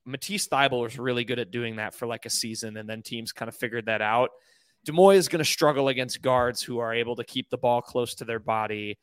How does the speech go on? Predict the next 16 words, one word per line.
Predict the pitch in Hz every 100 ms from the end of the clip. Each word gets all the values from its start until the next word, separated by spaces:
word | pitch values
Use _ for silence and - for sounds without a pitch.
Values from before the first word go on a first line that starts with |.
| _ _ _ _ -
and | 123
he's | 135 127
gonna | 160
have | 147 143
to |
learn | 147 156
how | 147
to | 143
face | - 143 -
up | 139
and | 127
be | 123
strong | - - 120 131
against | 131 139 131
those | 143 139
guys. | 143 139 147 151